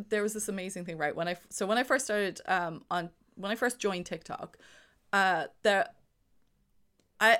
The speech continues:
and I'm sure that this is, like, many people's experiences, but when I first joined TikTok, I ended up on a lot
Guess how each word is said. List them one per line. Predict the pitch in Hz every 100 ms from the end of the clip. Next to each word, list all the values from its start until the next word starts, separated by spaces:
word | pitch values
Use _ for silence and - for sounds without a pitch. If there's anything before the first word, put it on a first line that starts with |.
| -
and | 233 254
I'm | 247
sure | - 311 294 277
that | 233 220
this | 247 240
is, | 240
like, | 214 196 -
many | 220 208 220
people's | 247 202 214
experiences, | 220 - 190 202 214 247
but | - 208
when | 214 247
I |
first | 320 247 262 - -
joined | - 208 208
TikTok, | 208 - 147 - -
I | 190
ended | 220 277 302
up | 277 -
on | 214 196
a | 180
lot | 185 202 202 180 156